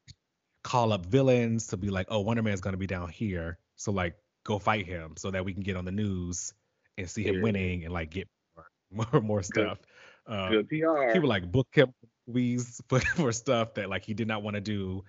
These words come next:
Speaker 1: Um, he even at one point tried to, like,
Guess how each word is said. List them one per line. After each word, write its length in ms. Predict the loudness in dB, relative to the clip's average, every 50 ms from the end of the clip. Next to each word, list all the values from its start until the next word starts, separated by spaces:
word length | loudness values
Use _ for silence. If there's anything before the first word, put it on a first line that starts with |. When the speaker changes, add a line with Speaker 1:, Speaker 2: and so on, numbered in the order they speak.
| _ _ _ _ _ _ _ -10
Speaker 1:
Um, 300 | -8 -6 -4 -4 -6 -6
he 80 | -8 -8
even 260 | -6 -4 -4 -4 -4
at 60 | -4
one 140 | -4 -6 -6
point 260 | -6 -6 -6 -6 -8 -10 -12
tried 240 | -10 -8 -8 -6
to, 80 | -6 -6
like, 320 | -8 -8 -8 -10 -14 -18